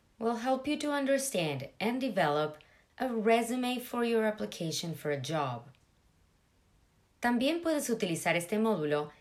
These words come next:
en ámbitos profesionales y situaciones para establecer contactos profesionales. You can also use this module in professional settings and networking situations. El módulo sobre la elaboración del currículum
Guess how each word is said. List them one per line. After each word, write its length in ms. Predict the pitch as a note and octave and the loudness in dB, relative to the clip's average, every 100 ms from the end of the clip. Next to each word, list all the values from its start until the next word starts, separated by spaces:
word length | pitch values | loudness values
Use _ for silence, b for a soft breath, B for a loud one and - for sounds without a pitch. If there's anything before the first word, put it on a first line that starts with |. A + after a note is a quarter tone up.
| B B - | B B -4
en 180 | F#3+ F#3 | 0 4
ámbitos 400 | E3 D#3+ - D3 | 2 2 -2 -4
profesionales 880 | - C#3+ - D#3 F#3 G#3+ A#3+ A#3 - b b - | -6 -8 -6 0 4 4 4 -2 -10 b b -6
y 100 | B3+ | -4
situaciones 640 | C#4 C4 C4+ B3+ B3 B3 | -2 0 0 0 0 -2
para 280 | - C4 B3 | 0 2 4
establecer 720 | A#3 - A3+ A3+ A#3+ F3+ F3 | 2 2 2 2 2 2 2
contactos 540 | A3+ G#3+ D3+ - C3 - | 2 2 0 -2 -8 -8
profesionales. 800 | C#3 C#3 D3+ E3+ D#3+ C#3 C3+ - - _ _ _ _ _ _ _ _ _ _ - | -8 -6 -2 2 4 2 -4 -10 -20 _ _ _ _ _ _ _ _ _ _ -10
You 240 | D#3+ D#3+ | -2 -2
can 180 | E3 D#3 - | 0 -4 -2
also 280 | D#3+ - | -2 -2
use 240 | D3 D3 C3+ | -2 -2 -4
this 160 | F#3 | -4
module 520 | C4 D#4 A3 F3 F3 B B B - | 0 0 2 2 2 B B B -4
in 160 | C#4 C#4 | -2 0
professional 500 | D#4 F4+ F4 F4 E4+ | 0 0 0 0 0
settings 600 | B3+ G#3+ G#3+ G#3 G#3 - | 2 4 4 2 0 -2
and 260 | B3+ B3 B3+ | 0 2 0
networking 540 | B3 F#3 E3+ - D3+ | 0 0 0 0 -6
situations. 800 | C3+ C#3+ D3+ C#3+ C3+ D3 C#3 C3+ - _ _ _ - _ _ _ _ _ _ - | -6 -4 -2 -2 -2 -4 -6 -8 -14 _ _ _ -20 _ _ _ _ _ _ 2
El 200 | A#3 A#3+ | 4 4
módulo 460 | B3+ D4+ F4 F4 | 4 2 0 -2
sobre 380 | - A#3 G3 F3 | 0 2 4 4
la 140 | E3 D3+ | 4 4
elaboración 640 | D3 C#3+ C#3 - C#3+ D3 | 4 2 0 -2 -4 -2
del 180 | D3+ D3+ | -2 -2
currículum 640 | G#3 A#3+ E3 D#3 D#3+ | -2 -2 -2 -2 -2